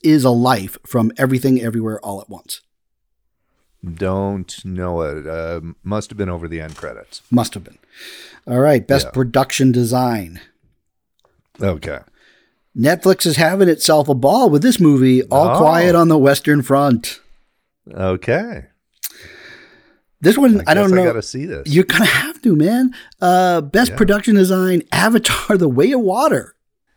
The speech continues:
Speaker 2: Yes,
Speaker 1: Is
Speaker 2: sure,
Speaker 1: there sets
Speaker 2: absolutely.
Speaker 1: on there, or is it all C G I? I don't know. It all looked kinda real.
Speaker 2: It, it's, oh man, the, the effects on that movie are just next level.
Speaker 1: Well, I mean, now,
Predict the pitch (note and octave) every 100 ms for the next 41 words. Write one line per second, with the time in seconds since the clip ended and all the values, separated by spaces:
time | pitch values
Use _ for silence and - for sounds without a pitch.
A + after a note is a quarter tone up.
0 | _ _ _ - - C3 G#2+ A#2+ - -
1 | - D3 C3+ G3+ G#3+ E2+ G#2+ F#3+ B3 F#2+
2 | A3 A#3+ B3 C4+ B3+ F#3+ F3 F#3 F#3 F#3
3 | F#3+ E3+ F3+ C3+ A2 D#3+ D#3+ G3 G2 _
4 | _ B2+ D3 D#3 E3+ - C#3 A#2+ A2+ A#2
5 | C3 - - - _ _ _ _ _ _
6 | _ _ _ - A#2+ - - - - -
7 | F#2+ D#2 F2 F#2+ F2 E2+ G#2+ G2+ G2 G#2+
8 | - - F#3 E3 - A2 F#2+ F#2 F2+ F2+
9 | E2 E2+ E2 - A#2 G#2 - _ _ _
10 | - G#2+ G2 - F2+ D#2 C2 - - -
11 | B3+ C4 A3 G#3 F#3 A3+ B3+